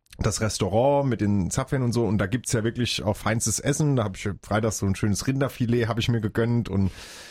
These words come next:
äh, dann mit passendem Bier dazu, Aktienlandbier Dunkel hab ich da getrunken und dann hast du dieses Designhotel, wo Künstler die,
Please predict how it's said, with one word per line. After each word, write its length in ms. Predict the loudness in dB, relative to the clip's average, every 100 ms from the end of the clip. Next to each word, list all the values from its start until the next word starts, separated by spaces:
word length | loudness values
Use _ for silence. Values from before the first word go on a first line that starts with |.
| -20 -20 -4
äh, 280 | 0 2 2
dann 140 | 0
mit 120 | 0 0
passendem 400 | 0 2 2 2
Bier 160 | 0
dazu, 480 | 0 -2 0 2 2
Aktienlandbier 680 | 0 -4 0 2 2 2 0
Dunkel 500 | 2 0 2 0 0
hab 140 | 0
ich 80 | -2
da 120 | 0
getrunken 580 | 0 0 0 0 0 -2 -4 -18 -20 _ 0
und 640 | 2 4 2 2 2 -2 -12 _ _ -4
dann 180 | 0 0
hast 180 | 0
du 60 | 0
dieses 300 | 2 0 0
Designhotel, 960 | 0 2 2 2 0 0 2 2 2
wo 400 | 2 2 2 0 0
Künstler 540 | 0 0 -2 0 0
die, 500 | 0 2 2 2 0